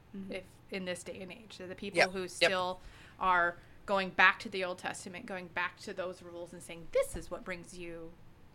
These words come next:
Speaker 2: to salvation with,
Speaker 3: Yep.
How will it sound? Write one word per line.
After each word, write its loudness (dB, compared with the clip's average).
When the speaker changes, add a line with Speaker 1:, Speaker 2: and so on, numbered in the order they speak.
Speaker 2:
to -10
salvation -10
with, -2
Speaker 3:
Yep. 6